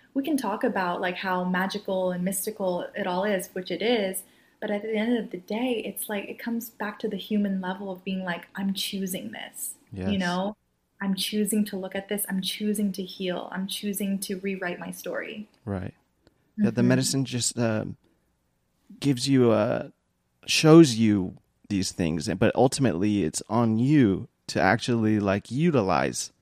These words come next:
Speaker 2: these tools and these lessons.
Speaker 1: Exactly.
Speaker 2: You're still
Speaker 1: And
Speaker 2: doing the work. It's not curing you or,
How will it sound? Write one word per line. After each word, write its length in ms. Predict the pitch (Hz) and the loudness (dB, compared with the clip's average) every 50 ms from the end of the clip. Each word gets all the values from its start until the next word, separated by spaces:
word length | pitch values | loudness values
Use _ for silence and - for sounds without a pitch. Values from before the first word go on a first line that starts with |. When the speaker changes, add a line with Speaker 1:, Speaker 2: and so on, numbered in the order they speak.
| _ _ _ _ _ _ _ _ _ _ _ | _ _ _ _ _ _ _ _ _ _ _
Speaker 2:
these 240 | - 117 107 92 95 | 0 0 0 0 -2
tools 440 | - - - - 123 110 104 98 87 | -4 -2 2 4 4 6 4 4 2
and 140 | 98 92 95 | 0 -2 -2
these 180 | 95 90 87 | -2 -4 -4
lessons. 680 | 92 95 90 92 - - - - - - - - - - - _ _ _ _ _ _ _ _ _ _ _ _ _ _ _ _ _ | -2 -2 -2 -2 -4 -8 -12 -14 -14 -14 -14 -14 -16 -16 -18 _ _ _ _ _ _ _ _ _ _ _ _ _ _ _ _ _
Speaker 1:
Exactly. 880 | 240 233 226 214 214 - 196 190 196 196 196 - - - - 76 - - | -6 -4 -4 -4 -4 -4 -6 -6 -8 -10 -14 -16 -16 -14 -14 -12 -12 -10
Speaker 2:
You're 160 | - 110 113 117 | -6 -4 -4 -4
still 220 | - - 135 127 | 0 2 4 4
Speaker 1:
And 80 | 117 110 | 4 4
Speaker 2:
doing 260 | 117 127 120 117 110 | 4 4 4 4 4
the 100 | 104 101 | 4 6
work. 300 | 104 113 98 - - 107 | 6 6 6 4 2 0
It's 180 | 101 - - | -2 0 2
not 280 | 120 110 98 69 - _ | 2 2 2 0 -4 _
curing 520 | - - - 127 123 131 127 120 120 113 | -6 0 4 6 6 8 8 8 6 6
you 340 | 110 110 110 110 107 107 107 | 6 6 8 8 8 6 6
or, 300 | 101 98 95 95 98 113 | 6 4 4 2 0 -2